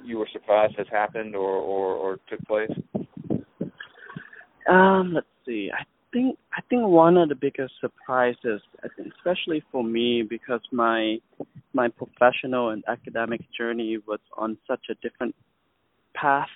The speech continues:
Speaker 2: than, than what I'm doing now. Uh, when we decided to open the restaurant,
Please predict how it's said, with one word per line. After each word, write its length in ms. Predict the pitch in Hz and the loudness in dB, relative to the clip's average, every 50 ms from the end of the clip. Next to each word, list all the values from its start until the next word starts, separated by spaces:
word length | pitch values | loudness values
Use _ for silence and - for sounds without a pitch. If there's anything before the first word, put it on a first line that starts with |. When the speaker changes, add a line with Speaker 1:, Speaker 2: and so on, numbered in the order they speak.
| _ _ - | _ _ -2
Speaker 2:
than, 380 | 123 117 113 107 110 - - | 0 0 0 -2 -4 -6 -4
than 160 | 113 113 113 117 | -2 -2 0 2
what 140 | 120 - | 0 0
I'm 180 | - 110 117 110 | 0 -2 -4 -2
doing 340 | 117 120 123 123 123 123 120 | -2 -2 -2 -2 -2 -2 -2
now. 380 | 117 113 113 117 135 156 175 185 - - - - - - - - - - _ | -2 -2 -2 -2 -2 -2 -4 -4 -6 -8 -8 -10 -10 -10 -12 -16 -20 -18 _
Uh, 260 | - - - 120 113 107 | -4 0 2 4 4 4
when 260 | 110 123 127 135 135 | 4 4 4 4 4
we 100 | 139 139 | 2 0
decided 540 | 139 147 139 - - 135 120 120 120 117 - - - | -2 -2 -6 -2 2 4 6 6 6 2 -2 -6 -12
to 80 | - | -8
open 400 | - 120 120 117 - 127 117 113 | -4 -4 -4 -2 0 0 0 2
the 100 | 107 107 | 0 -2
restaurant, 720 | 101 107 107 107 - - - 117 104 107 104 101 101 - | 0 0 -2 -2 -2 -8 -4 0 2 2 2 2 0 -4